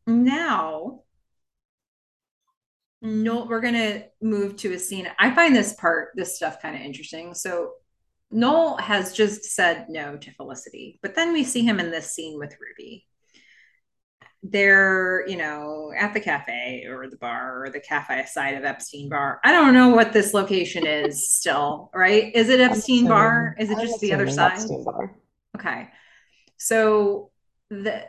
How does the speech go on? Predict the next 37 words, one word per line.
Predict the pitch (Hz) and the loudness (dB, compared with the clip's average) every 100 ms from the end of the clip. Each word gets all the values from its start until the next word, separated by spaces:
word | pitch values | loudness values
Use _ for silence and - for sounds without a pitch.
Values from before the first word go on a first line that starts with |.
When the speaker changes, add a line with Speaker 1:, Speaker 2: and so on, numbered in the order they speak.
| - | -2
Speaker 1:
Noel | 220 247 285 285 | 4 6 6 4
and | 277 | 4
Ruby | 254 247 208 | 4 6 6
are | 196 | 6
at | 185 175 | 4 2
a | |
table | 170 170 160 156 151 143 | -4 -10 -10 -8 -8 -8
and | 170 175 | -8 -10
he | 170 | -6
gives | 156 160 | -8 -6
her | 165 156 147 151 | -6 -6 -6 -10
a | |
gift. | - - - - - _ _ _ _ _ _ _ _ _ _ _ _ _ _ _ - | -14 -20 -20 -20 -20 _ _ _ _ _ _ _ _ _ _ _ _ _ _ _ -14
And | 170 147 143 | -12 -12 -14
what | - 117 - | -16 -16 -12
is | 180 180 - | -12 -10 -10
the | 208 | -6
gift | 262 277 - - | -6 -8 -10 -8
that | 285 | -6
he | 285 262 | -4 -6
gives | 277 269 - | -6 -6 -4
her? | 320 349 339 _ _ _ 202 | -2 -2 -6 _ _ _ -16
Not | 220 208 247 302 | -8 0 0 0
the | 254 | -6
bracelet | 302 311 285 - 208 208 - - | -2 -2 -2 -4 -4 -4 -8 -8
that | 170 - | -6 -6
Felicity | 180 214 - 165 156 | -4 -4 -4 -10 -8
would | 151 | -10
want. | 143 139 - | -10 -14 -14
He | - 185 | -10 -4
gives | 208 220 | -4 -4
her | |
the | 202 | -6
Palm | - - 139 143 | -8 -12 -12 -12
Pilot. | 131 - - - _ _ _ _ _ _ _ - | -14 -14 -16 -18 _ _ _ _ _ _ _ -12
Speaker 2:
He | 156 | -6
does. | 165 87 160 - - | -4 -4 -6 -12 -20